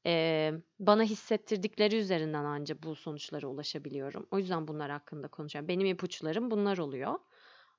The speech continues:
E, ama okuduğum kaynaklardan da gördüğüm kadarıyla gerçekten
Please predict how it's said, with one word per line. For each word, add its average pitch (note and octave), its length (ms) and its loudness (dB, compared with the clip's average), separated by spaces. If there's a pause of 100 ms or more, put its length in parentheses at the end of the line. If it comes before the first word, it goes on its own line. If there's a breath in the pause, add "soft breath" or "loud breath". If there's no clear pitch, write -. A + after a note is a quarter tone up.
E, E3 240 2 (220)
ama A#3 160 4
okuduğum A3+ 380 0
kaynaklardan G#3 760 0
da G3 40 0
gördüğüm F#3 460 -2
kadarıyla F3 480 -4
gerçekten G#3 680 -2